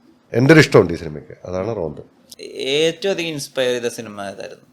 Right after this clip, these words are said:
Speaker 1: ഏറ്റവും അധികം എന്നെ ഒരു ഇങ്ങനെയും സിനിമകളുണ്ട് എന്ന് പൊളിറ്റിക്സ് പഠിപ്പിച്ച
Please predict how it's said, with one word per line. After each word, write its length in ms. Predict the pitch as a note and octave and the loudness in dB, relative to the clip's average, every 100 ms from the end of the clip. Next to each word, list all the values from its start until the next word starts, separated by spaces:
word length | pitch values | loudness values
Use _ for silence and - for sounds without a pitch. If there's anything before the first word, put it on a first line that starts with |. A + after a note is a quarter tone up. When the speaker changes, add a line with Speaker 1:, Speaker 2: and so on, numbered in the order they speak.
| - E2+ | -18 -16
Speaker 1:
ഏറ്റവും 340 | F2 - D3+ | -16 -4 -2
അധികം 180 | D3+ D#3+ | 0 -2
എന്നെ 260 | A#2 C3 | -2 -2
ഒരു 220 | E3 E3 F3 - | -2 -4 -8 -8
ഇങ്ങനെയും 420 | A2 A2+ B2 E3 | -6 0 2 2
സിനിമകളുണ്ട് 640 | - D3 D#3 D#3+ C#3+ C3+ D#3 C#3+ | -2 -2 2 2 2 0 0 0
എന്ന് 140 | D3 | -2
പൊളിറ്റിക്സ് 400 | D3 C#3 C#3 - | -2 -2 -6 -6
പഠിപ്പിച്ച 380 | C#3+ C3 C3+ | -4 -4 -4